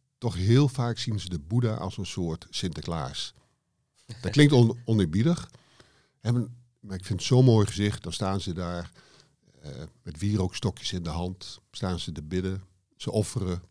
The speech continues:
ook altijd. Want ze weten ook donders goed.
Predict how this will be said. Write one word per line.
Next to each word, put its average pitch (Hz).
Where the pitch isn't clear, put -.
ook 98
altijd. 98
Want 92
ze -
weten 143
ook 135
donders 147
goed. 139